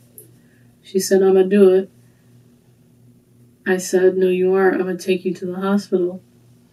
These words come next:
Um, and it just goes on. A lot of non sequiturs.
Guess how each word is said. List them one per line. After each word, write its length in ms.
Um, 720
and 560
it 80
just 240
goes 220
on. 440
A 40
lot 180
of 140
non 220
sequiturs. 960